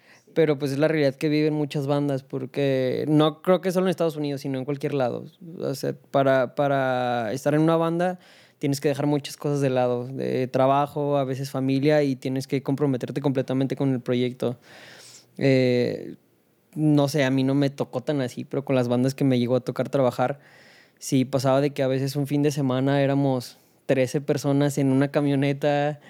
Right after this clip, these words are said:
y, pues, ahí durmiendo, olores de todo, ya sabes, es, es muy extraño, pero la verdad la, la pasas, la pasas muy bien, es divertido ya el estar como de gira en ese, en ese mood, está, está muy chido.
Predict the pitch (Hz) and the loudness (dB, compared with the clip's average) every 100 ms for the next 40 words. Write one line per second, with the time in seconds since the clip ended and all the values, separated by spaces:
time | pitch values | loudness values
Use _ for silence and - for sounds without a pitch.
0 | - - _ - 135 135 143 135 127 131 | -20 -20 _ -2 0 2 2 2 2 2
1 | 135 147 156 147 143 143 139 139 135 139 | 0 0 2 2 0 0 2 2 0 0
2 | 131 127 131 131 131 135 147 143 147 143 | -2 -2 0 0 2 2 2 2 2 2
3 | 147 143 139 139 127 120 135 135 - - | 2 -2 -2 -2 -4 -6 -6 -8 -10 -18
4 | _ _ _ _ 151 160 180 180 202 214 | _ _ _ _ 2 4 4 2 0 0
5 | 190 151 135 139 143 147 139 120 - - | 0 0 0 0 0 0 0 -2 -6 -12
6 | - 127 120 123 123 120 - - _ _ | -4 -2 -2 -2 -2 -6 -10 -18 _ _
7 | 131 123 127 131 131 127 120 120 127 135 | -6 -4 -6 -2 0 0 0 0 2 2
8 | 127 123 123 123 131 120 127 _ _ _ | 2 0 0 2 2 0 -4 _ _ _
9 | _ _ _ _ - 127 120 120 131 131 | _ _ _ _ -8 -2 -2 -2 -2 -2
10 | 127 135 135 120 120 113 - 127 127 123 | -2 0 0 0 0 -4 -4 0 2 2
11 | 117 117 113 127 120 107 - - 131 120 | 0 -2 -2 -2 -2 -4 -10 -6 -2 0
12 | 127 135 151 - 139 - 107 - - - | 4 4 4 0 -8 -6 -4 -4 -10 -8
13 | 120 123 127 - 110 | -6 -4 -6 -6 -8